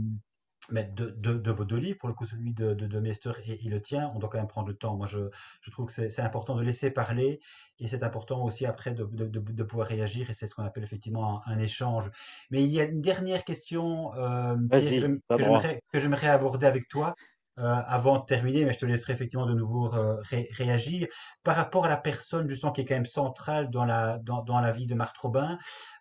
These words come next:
Speaker 1: euh, qui est le, qui, qui est Georges Finet. Euh, j'ai lu ceci, donc c'est évidemment le père spirituel de Marthe Robin,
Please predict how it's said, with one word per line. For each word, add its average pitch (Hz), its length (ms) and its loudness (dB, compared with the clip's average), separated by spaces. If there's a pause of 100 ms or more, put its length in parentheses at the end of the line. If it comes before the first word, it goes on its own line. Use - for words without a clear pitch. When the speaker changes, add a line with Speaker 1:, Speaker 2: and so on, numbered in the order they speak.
Speaker 1:
euh, 120 360 6
qui 127 300 -2
est 147 120 6
le, 117 520 6
qui, 120 140 -2
qui 135 120 0
est 127 40 6
Georges 135 180 2
Finet. 131 440 0 (520)
Euh, 110 120 -6
j'ai 120 180 0
lu 151 120 -2
ceci, 147 340 -4
donc 127 140 2
c'est 123 100 -4
évidemment 127 260 4
le 123 100 0
père 135 160 2
spirituel 123 420 0
de 113 60 0
Marthe 113 240 -2
Robin, 165 580 0